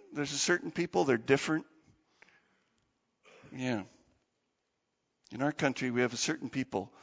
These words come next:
They're called the unborn, and they're different, apparently. They don't get the rights of everyone else. Their customs are different from all those of other people. My own pers-, sorry, I interjected my own personal frustration with our country.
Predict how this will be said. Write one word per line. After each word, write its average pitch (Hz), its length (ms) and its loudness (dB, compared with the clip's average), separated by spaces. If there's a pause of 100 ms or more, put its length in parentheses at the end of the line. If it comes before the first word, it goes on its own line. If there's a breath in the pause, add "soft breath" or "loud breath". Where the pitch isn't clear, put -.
(280 soft breath)
They're 139 80 -6
called 151 240 2
the 131 140 0
unborn, 120 640 2 (1080)
and 117 100 -8
they're 113 100 0
different, - 520 -4
apparently. - 600 -12 (1400)
They 120 80 -4
don't 127 120 0
get 131 140 -4
the 120 100 2
rights 117 340 2
of 107 100 -6
everyone 101 340 -2
else. - 640 -8 (1400 soft breath)
Their 139 100 -4
customs 262 500 6
are 220 80 10
different 220 500 4
from 185 160 0
all 269 400 10
those 240 340 8
of 202 120 2
other 214 280 8
people. 208 480 0 (340 loud breath)
My 151 120 4
own 156 160 8
pers-, 135 360 0
sorry, 110 440 2
I 95 60 -6 (260)
interjected 151 600 4
my 143 140 8
own 135 180 8
personal 139 380 0
frustration - 640 0
with 110 120 -4
our 113 80 -2
country. - 380 -8